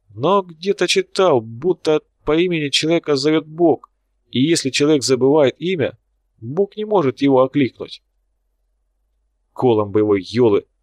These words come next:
буркнул Фрол, «и без имени обошлись бы. Да всё равно, в карету его имени-то мы не знаем». «Ну, а ещё он тебе ничего не сказал?»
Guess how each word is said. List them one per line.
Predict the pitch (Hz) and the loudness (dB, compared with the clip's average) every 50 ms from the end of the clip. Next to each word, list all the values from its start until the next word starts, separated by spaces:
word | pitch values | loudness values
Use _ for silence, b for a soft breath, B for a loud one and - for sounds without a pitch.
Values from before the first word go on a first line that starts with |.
| _ _ _ _ | _ _ _ _
буркнул | 98 101 120 123 - - 117 110 | -6 -4 -2 -2 -2 -4 -6 -6
Фрол, | - - 120 120 107 98 - _ _ _ _ _ - | -4 -2 2 2 2 2 0 _ _ _ _ _ -16
«и | 107 | -8
без | 98 117 120 117 147 | -4 -4 -2 -2 -2
имени | 156 143 131 123 | -2 -2 -2 -4
обошлись | 120 110 120 113 - - 120 120 110 107 | -2 -2 -2 -2 -2 -2 -4 -4 -4 -6
бы. | 101 92 - _ _ _ _ _ _ _ _ _ _ _ _ _ | -8 -12 -14 _ _ _ _ _ _ _ _ _ _ _ _ _
Да | 85 92 123 | -6 -4 -4
всё | 131 - - 185 | -2 -2 -4 -4
равно, | - 110 110 120 110 - | -2 -4 -4 -4 -6 -6
в | _ _ | _ _
карету | - 123 123 135 131 - 123 | -2 0 2 2 2 2 2
его | 120 120 120 | 2 2 0
имени-то | - - 170 175 160 147 131 - 143 143 | -2 -4 -8 -6 -4 -6 -4 -4 -4 -4
мы | 147 147 | -4 -4
не | 135 123 | -6 -6
знаем». | 110 120 139 151 147 135 110 - _ _ _ _ _ _ _ _ _ _ _ _ _ _ _ _ _ _ _ _ _ _ _ _ _ _ _ _ _ _ _ _ | -6 -4 -2 -2 -2 -2 -2 -4 _ _ _ _ _ _ _ _ _ _ _ _ _ _ _ _ _ _ _ _ _ _ _ _ _ _ _ _ _ _ _ _
«Ну, | 107 127 165 190 - | -6 -4 -4 -2 0
а | 180 180 | 0 0
ещё | 190 190 185 - - 208 | 0 0 0 0 -2 -2
он | - - 175 165 165 | -2 -2 -4 -4 -2
тебе | 160 151 143 143 | -4 -2 -2 -4
ничего | 151 160 - - 196 220 202 | -4 -4 -4 -4 -2 -2 -2
не | 156 120 | -4 -6
сказал?» | 113 - - 160 160 175 214 208 196 175 | -6 -4 -4 -2 0 0 0 0 0 -2